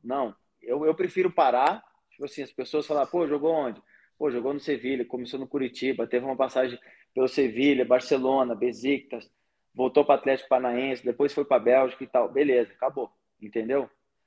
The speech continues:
Mas, assim, se eu tô colocando,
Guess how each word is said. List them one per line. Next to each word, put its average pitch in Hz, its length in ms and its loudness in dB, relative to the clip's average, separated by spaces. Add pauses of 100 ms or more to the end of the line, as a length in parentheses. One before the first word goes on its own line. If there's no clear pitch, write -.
(260)
Mas, 139 200 2
assim, 151 540 -2
se - 280 -4
eu 226 180 8
tô 180 340 0
colocando, 135 600 -6